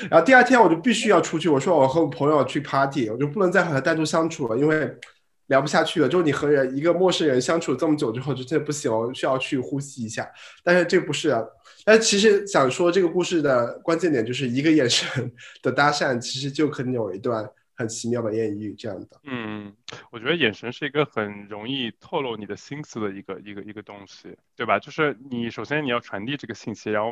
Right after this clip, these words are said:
Speaker 2: 别人给你的眼神，你要，你要接收这个信息，再反馈回去。所以你会觉得这样一个，就是你来我往的这样一个过程，就暗送秋波嘛，大家都说。所以这是一个很好的一个搭讪的方式，
Speaker 1: <laughs>
Speaker 2: 对。但是我有的时候会有这样的一个过程，就是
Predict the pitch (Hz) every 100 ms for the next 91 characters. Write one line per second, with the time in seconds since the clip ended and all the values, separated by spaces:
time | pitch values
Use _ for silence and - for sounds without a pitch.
0 | 117 113 131 127 131 120 120 90 113 110
1 | 104 104 110 113 104 - 170 220 175 110
2 | - 104 113 208 - 98 - 98 - 92
3 | - 101 135 156 117 135 117 120 - 175
4 | 143 120 143 131 - - - - 151 117
5 | 117 139 120 143 95 104 123 127 - 160
6 | - 104 131 185 156 151 - 156 151 156
7 | 147 117 107 104 110 - 98 101 - -
8 | - 156 180 170 185 143 131 135 226 135
9 | 107 107 113 127 117 110 120 117 - -
10 | 107 - - 90 - - - - - _
11 | - 208 214 - 175 170 127 135 - 120
12 | 147 135 113 - 127 113 127 139